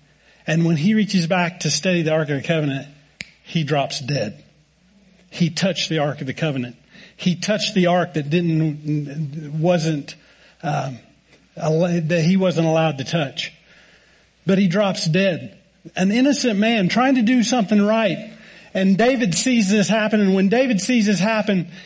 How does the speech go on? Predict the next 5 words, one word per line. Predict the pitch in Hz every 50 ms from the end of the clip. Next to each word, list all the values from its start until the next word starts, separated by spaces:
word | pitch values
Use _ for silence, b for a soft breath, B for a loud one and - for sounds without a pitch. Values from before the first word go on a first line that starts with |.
| B B B -
his | - 196 214 214 185 190
anger | - 196 226 240 247 233 196 196 185 160 139 B B B B B B B B _ _ 147 - - - 160 156 143
grew | 147 185 202 214 214 185 165
toward | - - 185 180 170 151 139
God. | 135 170 170 165 131 107 104